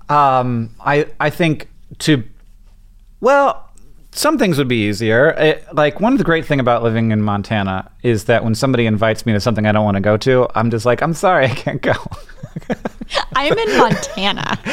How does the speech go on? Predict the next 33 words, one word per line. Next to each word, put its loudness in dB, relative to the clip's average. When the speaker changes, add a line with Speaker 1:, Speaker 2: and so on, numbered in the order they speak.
Speaker 1:
It's, 2
like, 2
really 2
hard 4
to 0
get -2
to 2
L-, 2
it's 0
like 0
a, 4
I 0
don't 2
even 2
have 0
a 2
direct 0
flight. 2
"I'm -2
sorry, 0
I 2
can't 0
go." 0
Speaker 2:
<laughs> 0
Speaker 1:
Um, 2
and, 2
uh, 2
but -4
there 4
are 4
other 4
advantages. 0
Um, 0